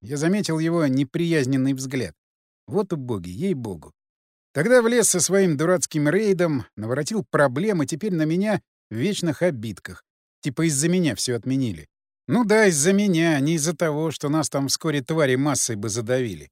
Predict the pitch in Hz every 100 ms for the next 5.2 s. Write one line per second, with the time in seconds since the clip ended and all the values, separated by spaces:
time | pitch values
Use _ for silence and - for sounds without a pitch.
0 | _ _ _ 104 135 - 196 254 262 247
1 | 247 240 160 151 165 208 214 151 - 175
2 | 175 117 107 - 127 117 87 - - _
3 | _ - 180 240 - 190 180 180 190 143
4 | 156 156 - 196 110 90 82 - 127 120
5 | 82